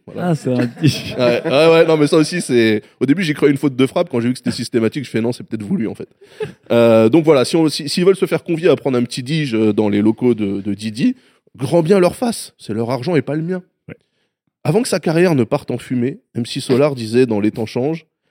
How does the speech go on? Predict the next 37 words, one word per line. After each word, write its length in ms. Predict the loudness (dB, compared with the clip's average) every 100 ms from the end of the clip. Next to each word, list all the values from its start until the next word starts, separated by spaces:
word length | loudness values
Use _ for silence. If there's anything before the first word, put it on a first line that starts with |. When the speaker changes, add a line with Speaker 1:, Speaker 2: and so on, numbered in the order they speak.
| _ _ _
Speaker 1:
À 100 | 0
l'époque, 380 | 2 2 0 -2
c'était 280 | -6 -6 -6
différent, 540 | -8 -4 -2 0 -2 -6 _ -4
maintenant, 480 | -4 -2 -4 -6 -8 _
c'est 180 | -10 -10
différent. » 440 | -8 -10 -10 _ _ _ _ _ _ _ -2
I 100 | -2
feel 200 | 0 -2
you, 180 | 2 0
Claude. 360 | -2 -12 -12 -20 _
<laughs> 1120 | -10 -6 -6 -6 -6 -8 -6 -8 -6 -4 -4 2
Devant 280 | 2 4 2
ces 240 | 2 4
appels 320 | 4 4 4
à 60 | 6
la, 240 | 6 4
à 160 | 4 2
la 100 | 2
mendicité 520 | 0 -2 -8 -6 -4
deux 140 | 0
point 220 | 0 2 2
zéro, 260 | 4 4
moi, 140 | 4 2
je 80 |
me 80 | 2
sens 160 | 0 -2
un 40 |
peu 140 | -2 -2
comme 200 | 0 0
une 140 | 0
grenouille 380 | 2 2 0 -2
dans 100 | -4
une 200 | -4 -6
casserole 360 | -6 -4 -4 0
d'eau 100 | 0
froide. 400 | 0 -2 -2